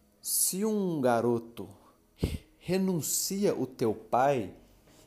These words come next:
ele também renuncia vários aspectos da agressividade, da masculinidade. Isso é um fato. Agora, como que ele vai lidar com isso?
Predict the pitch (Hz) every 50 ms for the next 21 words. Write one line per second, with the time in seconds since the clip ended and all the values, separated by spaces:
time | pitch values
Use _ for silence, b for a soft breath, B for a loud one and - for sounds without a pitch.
0 | b - 104 117 131 147 160 170 160 - 160 139 123 120 120 127 123 117 117 113
1 | 120 156 180 196 202 202 196 185 160 - - - - - 123 123 151 151 127 104
2 | 92 107 117 131 151 160 170 165 160 139 123 - - - - - 135 139 135 -
3 | - 135 120 113 113 113 117 110 113 113 110 - - 113 107 107 101 95 107 117
4 | 123 127 131 127 127 135 135 B B B B B - 120 120 127 131 131 - -
5 | 147 135 135 139 139 127 113 113 110 110 104 95 92 90 B B B B B B
6 | B - 117 127 143 139 - - 151 - B B B - 113 120 117 117 - -
7 | - 113 110 104 - - - - 87 - _ _ B B B B B B B B
8 | B B - 120 113 131 123 120 120 120 - - - 185 202 226 226 208 190 170
9 | 165 - - - - 147 135 131 127 127 127 123 117 117 113 101 101 117 117 113
10 | 110 107 110 113 123 151 143 113 104 107 143 151 175 180 175 - - - - 117
11 | 113 101 104 120 147 175 160 - - - - - - -